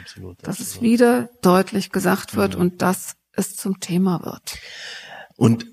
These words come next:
Speaker 1: wenn du einen Wunsch frei hättest jetzt sozusagen an Politik, ob jetzt auf lokaler Ebene oder auf jetzt Bundesebene, ähm, was jetzt passieren müsste, damit wirklich jetzt, äh, du hast von den dicken Brettern gesprochen, wir wirklich einen entscheidenden Schritt,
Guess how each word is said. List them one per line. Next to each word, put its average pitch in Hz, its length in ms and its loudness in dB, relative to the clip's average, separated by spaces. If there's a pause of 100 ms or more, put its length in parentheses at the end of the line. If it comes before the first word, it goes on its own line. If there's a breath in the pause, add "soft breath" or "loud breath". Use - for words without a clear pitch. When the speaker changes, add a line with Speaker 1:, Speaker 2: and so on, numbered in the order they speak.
(200)
Speaker 1:
wenn 113 160 6
du 135 80 8
einen 175 180 6
Wunsch 180 200 4
frei 143 180 4
hättest 139 240 2
jetzt 123 140 4
sozusagen 107 420 4
an 98 160 0
Politik, 117 540 2
ob 85 100 -4
jetzt 95 160 -2
auf 80 120 -10
lokaler 110 520 2
Ebene 101 300 2
oder 87 240 2
auf 82 160 -2
jetzt 80 160 -6
Bundesebene, 98 920 4
ähm, 85 220 2
was 101 160 4
jetzt - 140 -4
passieren 110 340 4
müsste, 101 220 4
damit 92 320 2
wirklich 101 260 2
jetzt, - 260 0
äh, 82 200 2
du 80 100 -2
hast 87 120 -2
von 90 100 0
den 82 80 0
dicken 87 220 -4
Brettern 90 320 -2
gesprochen, 101 500 0 (300 loud breath)
wir 90 280 6
wirklich - 220 -2
einen - 80 -2
entscheidenden 101 640 4
Schritt, - 420 -2